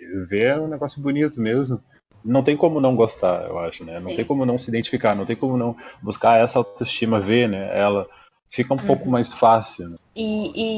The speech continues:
Speaker 2: e até que bom que tu falou do, do Michael B. Jordan, porque, ah,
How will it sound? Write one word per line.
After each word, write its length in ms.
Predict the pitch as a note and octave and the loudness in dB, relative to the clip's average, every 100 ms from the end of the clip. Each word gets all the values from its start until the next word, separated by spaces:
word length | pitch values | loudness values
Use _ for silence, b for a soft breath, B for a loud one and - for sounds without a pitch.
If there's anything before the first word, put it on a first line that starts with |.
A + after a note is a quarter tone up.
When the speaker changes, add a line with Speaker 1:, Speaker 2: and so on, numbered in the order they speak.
| G#3+ G#3 F#3+ | -4 -6 -8
Speaker 2:
e 60 | F#3 | -2
até 680 | G3 G3 G3+ G#3 A3 G#3 - - - - - | -2 0 2 4 2 0 -6 -12 -14 -16 -10
que 100 | G#3 | -4
bom 180 | F#3+ F#3+ | -4 -4
que 80 | |
tu 120 | - F#3+ | -10 -4
falou 340 | G#3+ G3+ F#3 | 0 4 2
do, 300 | F#3 F#3+ F3+ | 0 -4 -4
do 160 | F3+ F#3+ | -4 -2
Michael 380 | F#3+ F3+ F3 F#3 | 0 -2 0 -2
B. 180 | F#3+ G3 | -2 0
Jordan, 440 | F3+ E3 E3 F3 E3 | 2 2 0 -6 -8
porque, 800 | G#3 F#3 - - E3+ E3 E3 E3 F3 _ b b b _ _ | -10 -10 -12 -8 -6 -4 -4 -6 -10 _ b b b _ _
ah, 360 | F#3 F3+ F3 E3 | 2 4 4 0